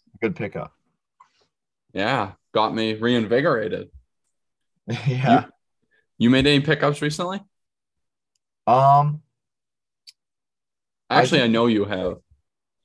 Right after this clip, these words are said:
Speaker 2: A guy
Speaker 1: Yeah, I
Speaker 2: messaged me vouching for you yesterday, and that's how I know that you were making
Speaker 1: Oh,
Speaker 2: deals.
Speaker 1: really?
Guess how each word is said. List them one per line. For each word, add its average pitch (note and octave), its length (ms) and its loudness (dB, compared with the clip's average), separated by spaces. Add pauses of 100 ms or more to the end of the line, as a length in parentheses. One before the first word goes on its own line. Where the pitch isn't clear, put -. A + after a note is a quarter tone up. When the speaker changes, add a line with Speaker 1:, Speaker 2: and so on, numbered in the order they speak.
Speaker 2:
A A2+ 100 0
guy B2 200 2
Speaker 1:
Yeah, B2 100 8
I - 20 6
Speaker 2:
messaged A#2+ 420 0
me B2 180 0
vouching G#2 500 0
for G2+ 140 -10
you F#2+ 160 -2
yesterday, F2+ 640 -6 (540)
and G#2 100 -6
that's G#2+ 180 -2
how G2 200 -2
I G2 80 -2
know G2+ 240 -2
that - 140 -6
you G#2+ 140 -4
were G2+ 80 -2
making G2 460 -6
Speaker 1:
Oh, D#3 300 6
Speaker 2:
deals. B2 100 0
Speaker 1:
really? C#3+ 340 2